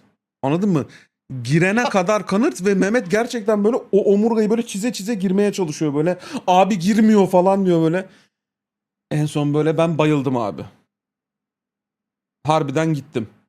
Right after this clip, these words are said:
Speaker 1: Blackout yani.
Speaker 2: Ve dayı o şeyle, sakinleştiriciyle
Speaker 1: Evet,
Speaker 2: bile
Speaker 1: bayıldım.
Speaker 2: bayıldım.
Speaker 1: Ali'nin kollarında açtım gözümü. "Ahmet'im iyi misin?" dedi. Dedim, "İyiyim abi ama yani bugün daha fazla yapamıyorum."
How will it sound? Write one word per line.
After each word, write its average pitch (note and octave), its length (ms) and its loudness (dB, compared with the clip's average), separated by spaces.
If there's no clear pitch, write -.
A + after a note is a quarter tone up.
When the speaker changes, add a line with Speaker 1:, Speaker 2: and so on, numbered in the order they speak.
Speaker 1:
Blackout B2+ 460 -2
yani. A#2 300 -10
Speaker 2:
Ve D#3+ 180 -4
dayı G3 260 -2
o F3 280 -6
şeyle, A#2+ 580 -6
sakinleştiriciyle D#3 1500 -4
Speaker 1:
Evet, F#3 200 6
Speaker 2:
bile - 140 0
Speaker 1:
bayıldım. F3+ 340 4
Speaker 2:
bayıldım. C3+ 200 0
Speaker 1:
Ali'nin F#3+ 440 0
kollarında F#3 540 0
açtım D3 320 -2
gözümü. C3 480 -4
"Ahmet'im G3 360 0
iyi A3 120 2
misin?" D#3 280 -4
dedi. F#3 160 -6
Dedim, C#3 280 -6
"İyiyim C3 320 -4
abi A#2+ 280 -4
ama C#3+ 260 -2
yani C#3 240 -4
bugün C3+ 260 -6
daha C3 160 0
fazla B2 320 -6
yapamıyorum." B2+ 540 -6